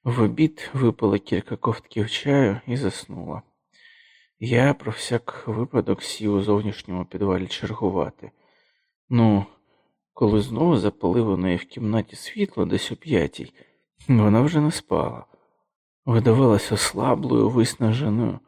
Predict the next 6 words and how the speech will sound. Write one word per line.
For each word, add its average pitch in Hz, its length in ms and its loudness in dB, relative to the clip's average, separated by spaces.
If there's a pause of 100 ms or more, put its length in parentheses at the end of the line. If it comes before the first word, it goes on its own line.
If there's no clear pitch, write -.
(440)
обличчя 113 540 0
в 104 100 0
неї 101 280 4
палало 110 540 2
нездоровим 113 680 0
рум'янцем. 113 680 -2